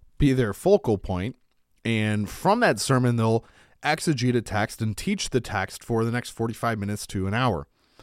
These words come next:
After that, then they might do another reading or psalm,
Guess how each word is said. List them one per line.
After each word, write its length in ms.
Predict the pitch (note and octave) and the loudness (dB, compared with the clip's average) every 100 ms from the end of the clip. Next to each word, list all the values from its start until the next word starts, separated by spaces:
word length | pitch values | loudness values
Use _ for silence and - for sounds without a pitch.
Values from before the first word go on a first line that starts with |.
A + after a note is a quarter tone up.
| _ _ _ _ - | _ _ _ _ 2
After 600 | C3 G3 - F3 F#3+ F#3 | 6 6 4 2 4 6
that, 500 | F3+ C3 G#2 C#3 - | 6 6 4 0 2
then 180 | A#2 A#2+ | 2 4
they 120 | A2+ | 4
might 300 | A#2 A#2 G2+ | 2 0 2
do 320 | B2 A#2+ A#2 - _ _ | 4 4 4 -2 _ _
another 480 | A#2 C3 C#3 C3 A2+ - - _ - | 6 8 8 6 4 -4 -20 _ -4
reading 440 | A#2+ E3 D#3 C3+ | 2 4 6 4
or 120 | G2 | 2
psalm, 560 | G2 - B2+ B2+ C3+ | 0 2 4 4 2